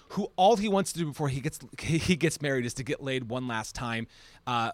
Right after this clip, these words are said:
Paul Giamatti is the friend who tries to keep him on the straight and narrow, but doesn't really do it. Uh, and, uh, just a wonderful lead performance from Paul Giamatti. It's a really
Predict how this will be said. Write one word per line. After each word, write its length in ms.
Paul 240
Giamatti 540
is 120
the 100
friend 240
who 100
tries 440
to 80
keep 220
him 60
on 100
the 80
straight 260
and 80
narrow, 240
but 140
doesn't 340
really 360
do 200
it. 160
Uh, 320
and, 240
uh, 140
just 160
a 40
wonderful 480
lead 160
performance 340
from 100
Paul 180
Giamatti. 480
It's 180
a 60
really 560